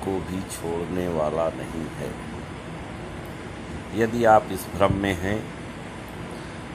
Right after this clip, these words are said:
कि मैं बड़ा आदमी हूँ, मेरे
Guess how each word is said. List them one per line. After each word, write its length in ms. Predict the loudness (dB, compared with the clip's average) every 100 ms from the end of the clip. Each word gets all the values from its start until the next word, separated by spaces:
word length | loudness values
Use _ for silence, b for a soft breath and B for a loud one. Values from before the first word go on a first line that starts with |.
| -8
कि 80 | -4 4
मैं 280 | 8 8
बड़ा 280 | 8 8 8
आदमी 460 | 8 4 -2 -2 -2
हूँ, 220 | -2 -4 -4 -8 -10 -10 -10 -12 -12 -10 -4
मेरे 260 | 0 2